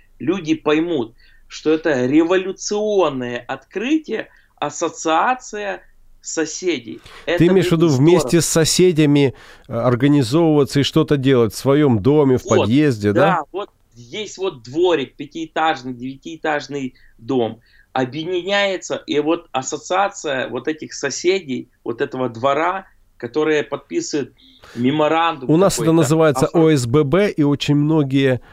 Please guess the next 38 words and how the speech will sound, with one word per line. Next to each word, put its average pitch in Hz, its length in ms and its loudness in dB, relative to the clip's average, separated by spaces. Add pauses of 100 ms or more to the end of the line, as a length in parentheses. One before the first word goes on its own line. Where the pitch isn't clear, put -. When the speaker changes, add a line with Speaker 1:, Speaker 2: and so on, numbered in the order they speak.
(280)
Speaker 2:
м, 117 260 -6
боятся 131 600 2
за 107 140 0
это 127 180 -2
браться, 180 420 -4
потому 123 340 -2
что 123 340 -2
большая 131 520 -2
ответственность, 135 840 -2
э, - 280 -14 (220)
сразу 131 400 0
переходит 120 680 0
на, 113 460 0
э, 117 280 -8
плечи, 120 340 -2
ложится 110 460 -4
этих 107 260 -6
людей, 123 460 0 (320)
э, 117 400 0
Speaker 1:
Вот, 127 80 4
Speaker 2:
они 127 120 4
не 131 120 4
знают, 135 240 2
что 143 140 -2
Speaker 1:
вот. 131 40 0
Speaker 2:
делать 135 240 2
с - 60 -10
крышами 156 600 2
и 143 40 4
так 139 200 -2
далее. 123 280 0 (200)
Но 156 140 4
с 139 40 -2
Speaker 1:
Да, - 80 -4
Speaker 2:
другой 190 320 4
Speaker 1:
да, - 60 0
Speaker 2:
с-, - 60 -12
Speaker 1:
да. 196 140 -6